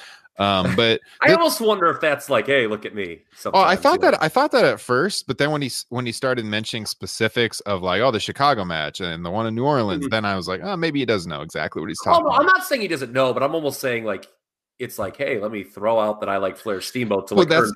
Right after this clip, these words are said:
Speaker 2: points."
Speaker 1: that, yeah, that's what I'm saying is when he first, Chris asks him what his favorite matches are, and he says something like, "Flair Steamboat's always great," and it seems like, well, that's the go-to for everyone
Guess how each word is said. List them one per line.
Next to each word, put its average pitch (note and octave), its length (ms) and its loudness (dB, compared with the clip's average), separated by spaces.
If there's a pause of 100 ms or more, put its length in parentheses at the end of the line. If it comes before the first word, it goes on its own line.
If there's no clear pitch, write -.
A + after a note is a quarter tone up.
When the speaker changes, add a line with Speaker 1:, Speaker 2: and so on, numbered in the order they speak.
(140)
Speaker 2:
points." A2 220 0
Speaker 1:
that, F3+ 220 -4 (160)
yeah, D#3 200 6
that's C#3+ 200 2
what F#3+ 60 4
I'm C3+ 100 2
saying D3+ 220 2
is A2+ 100 -2
when B2 120 2
he C3 240 0
first, - 380 0
Chris F3 240 2
asks A2+ 340 2
him G#2 100 0
what G2+ 100 0
his A2+ 120 -4
favorite F#2 340 0
matches F2+ 360 -2
are, E2+ 160 0
and E2 80 -4
he E2+ 80 -8
says F#2 160 -8
something F2+ 240 -10
like, E2+ 220 -6
"Flair A2+ 260 2
Steamboat's G#2 480 0
always F2+ 240 0
great," F2 220 -2
and E2 80 -4
it F2+ 80 -6
seems G2+ 240 -6
like, F#2 100 -4
well, B2+ 160 2
that's - 160 2
the G#2 80 -4
go-to F2 400 0
for D#2+ 160 -6
everyone G2+ 540 -4